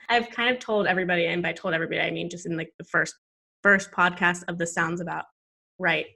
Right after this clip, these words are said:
revival, which dropped today, that this is gonna be, like, a different format. So it won't be as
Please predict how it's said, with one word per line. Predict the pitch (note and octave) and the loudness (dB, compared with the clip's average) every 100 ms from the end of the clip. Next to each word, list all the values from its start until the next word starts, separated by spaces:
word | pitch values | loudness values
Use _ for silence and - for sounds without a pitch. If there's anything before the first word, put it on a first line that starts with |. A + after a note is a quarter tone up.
| _ | _
revival, | G3 G3 G3+ F#3 F3 F3 | -4 0 6 6 4 -2
which | F3 F3 | -4 -6
dropped | - - - | -4 -4 -6
today, | - F#3 F3 F3 F3 - - _ | -6 0 2 2 -2 -8 -20 _
that | G3+ F#3 E3+ | 2 2 2
this | F#3+ F#3+ | -4 -6
is | |
gonna | F3 F3+ | -6 -2
be, | F3 | -2
like, | F3 | -2
a | F3 | -4
different | E3+ D#3+ - | -6 -6 -8
format. | - E3+ F3 F3 F3+ - | -6 -2 2 2 0 -12
So | - F3 | -6 -2
it | |
won't | F#3+ F#3 | -2 -2
be | F#3 - | -2 0
as | E3+ | 0